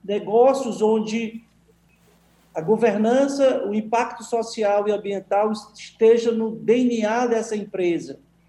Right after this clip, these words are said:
É, é, esse já é um novo posicionamento. Há, há, há tendências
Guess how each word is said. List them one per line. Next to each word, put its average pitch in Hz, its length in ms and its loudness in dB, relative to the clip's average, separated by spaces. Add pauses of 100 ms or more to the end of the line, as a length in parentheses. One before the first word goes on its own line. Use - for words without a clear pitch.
(400)
É, - 440 -2
é, 233 40 6
esse 247 200 2
já 226 160 2
é 226 80 4
um 226 100 0
novo 233 320 2
posicionamento. 214 960 -4 (600)
Há, - 100 -6
há, 202 500 -4
há 233 60 0
tendências 262 1000 -2